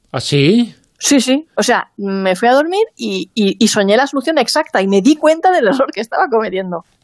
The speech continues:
Speaker 1: Pero
Speaker 2: O sea,
Speaker 1: fue una solución acertada. Eh, lo que
Speaker 2: acertada,
Speaker 1: soñaste,
Speaker 2: acertada.
Speaker 1: te ayudó
Speaker 2: Sí, sí,
Speaker 1: a resolver
Speaker 2: totalmente
Speaker 1: el tema.
Speaker 2: acertada,
Speaker 1: Ujú.
Speaker 2: acertada. Y, y bueno, hay gente que, bueno,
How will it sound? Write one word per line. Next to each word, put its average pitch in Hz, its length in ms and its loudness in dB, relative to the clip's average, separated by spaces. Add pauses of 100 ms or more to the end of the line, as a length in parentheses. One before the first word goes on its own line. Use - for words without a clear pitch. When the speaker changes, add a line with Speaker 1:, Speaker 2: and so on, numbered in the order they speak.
(420)
Speaker 1:
Pero 160 360 2
Speaker 2:
O 175 60 -10
sea, 165 120 -8
Speaker 1:
fue 143 140 2
una 151 180 2
solución 170 460 2
acertada. 190 560 -2 (200)
Eh, 233 160 -6
lo 202 80 0
que 202 80 0
Speaker 2:
acertada, 202 260 0
Speaker 1:
soñaste, 214 260 -2
Speaker 2:
acertada. 220 260 -2 (380)
Speaker 1:
te 147 60 -2
ayudó 151 420 0
Speaker 2:
Sí, 202 60 -6
sí, 185 80 -4
Speaker 1:
a 156 40 -6
resolver 147 400 0 (200)
Speaker 2:
totalmente 226 520 -2
Speaker 1:
el 208 80 -2
tema. 113 140 -2
Speaker 2:
acertada, 196 460 -2
Speaker 1:
Ujú. - 100 -8
Speaker 2:
acertada. 185 920 -2 (120)
Y, 202 380 0
y 202 80 2
bueno, 220 220 2
hay 190 80 -2
gente 226 260 -2
que, 208 260 -2
bueno, 190 260 -2